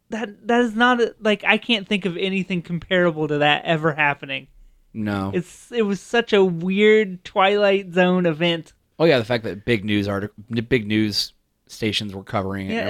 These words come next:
Speaker 1: and,
Speaker 2: everything.
Speaker 1: and just all types of people were playing it. Like, it just wasn't like your average nerd out on the street playing it. It just every-, literally everyone.
Speaker 2: Mm-hmm.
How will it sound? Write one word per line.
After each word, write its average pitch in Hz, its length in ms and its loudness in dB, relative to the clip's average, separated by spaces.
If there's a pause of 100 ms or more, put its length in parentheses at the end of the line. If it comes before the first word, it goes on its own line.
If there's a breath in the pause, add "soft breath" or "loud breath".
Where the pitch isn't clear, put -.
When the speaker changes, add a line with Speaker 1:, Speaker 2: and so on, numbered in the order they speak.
Speaker 1:
and, - 80 -12
Speaker 2:
everything. 294 300 -4
Speaker 1:
and 262 100 -10
just 302 240 -2
all 247 240 6
types 269 460 0
of 208 80 -6
people 202 260 -4
were 196 100 2
playing 196 320 -2
it. 156 160 -4
Like, 180 220 -2
it 190 160 0
just 220 260 -2
wasn't 202 460 0
like 190 340 0
your 185 260 4
average 180 720 0 (320)
nerd 185 340 6
out 170 180 6
on 175 160 4
the 165 80 -2
street 170 380 0
playing 165 260 0
it. 185 140 2
It 220 160 0
just 226 180 -8 (160)
every-, 262 360 -2
literally 269 580 0
everyone. 180 720 0
Speaker 2:
Mm-hmm. 92 400 -10